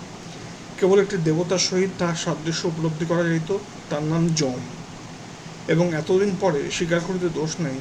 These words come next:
এবং ভয়ও নাই। আমরা মনে মনে কামনা করিতাম, উক্ত দেবালয়ে গমন করিতে তিনি যেন আর অধিক বিলম্ব না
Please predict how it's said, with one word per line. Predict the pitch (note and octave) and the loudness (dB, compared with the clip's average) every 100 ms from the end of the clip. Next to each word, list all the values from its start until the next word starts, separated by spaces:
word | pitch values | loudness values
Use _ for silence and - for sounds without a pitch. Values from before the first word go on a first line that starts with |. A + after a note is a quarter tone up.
| - | -8
এবং | - F3 F#3+ D#3 | -4 -2 -2 -2
ভয়ও | C#3+ D3 F#3+ | 0 2 2
নাই। | C#3 A#2+ A2+ - - - - - - | 0 -4 -8 -12 -14 -16 -16 -14 -10
আমরা | - D#3+ F#3 | -2 2 2
মনে | F3 D#3+ | 4 4
মনে | E3+ F3 F3+ | 2 2 0
কামনা | D3+ C#3+ D#3+ | -2 0 0
করিতাম, | D#3+ F3+ E3 B2+ C#3+ - - - - | 2 0 0 -4 -6 -12 -14 -10 -4
উক্ত | F#3 - G3+ | -4 0 4
দেবালয়ে | F3 D#3+ D#3+ F3 F3 F3 | 6 4 6 6 6 6
গমন | D3+ D#3+ E3 | 2 0 0
করিতে | F#3 F3 F#3 E3 | 0 2 2 2
তিনি | D#3+ E3+ | 2 2
যেন | E3+ F3+ | 2 2
আর | E3+ | 0
অধিক | D#3+ C#3 D#3+ E3+ D3+ | 0 -2 -2 -2 0
বিলম্ব | D3 C#3+ D3 E3 | -2 -2 -2 -2
না | D3+ | -2